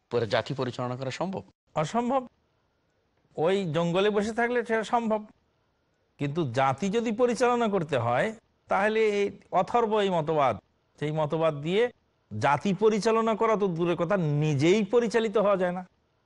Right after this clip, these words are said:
Speaker 1: চমৎকার কথা বলেছেন। হ্যাঁ, তাহলে আমরা বুঝতে পারলাম, জনাব শেখ মুজফর সাহেব, আহ, আমানত সাহেবের আলোচনার মাধ্যমে এটা ফুটে উঠলো। আমাদের হাতে সময় কম,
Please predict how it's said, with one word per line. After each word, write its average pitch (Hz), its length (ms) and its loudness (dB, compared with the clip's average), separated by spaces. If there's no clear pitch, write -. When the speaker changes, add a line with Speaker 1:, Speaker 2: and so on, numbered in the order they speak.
Speaker 1:
চমৎকার 143 380 -4
কথা 101 200 -6
বলেছেন। 98 340 -4
হ্যাঁ, 110 320 -4
তাহলে 143 300 2
আমরা 160 240 0
বুঝতে 160 240 -4
পারলাম, 120 280 -2
জনাব 131 200 0
শেখ - 220 -6
মুজফর 107 300 -6
সাহেব, 113 260 -2
আহ, 85 360 0
আমানত 127 220 0
সাহেবের 120 260 -2
আলোচনার 110 320 -4
মাধ্যমে 110 240 -4
এটা 113 100 -8
ফুটে 120 200 -8
উঠলো। 107 220 -2
আমাদের 110 140 -2
হাতে 110 120 -4
সময় 143 300 -4
কম, 117 200 -4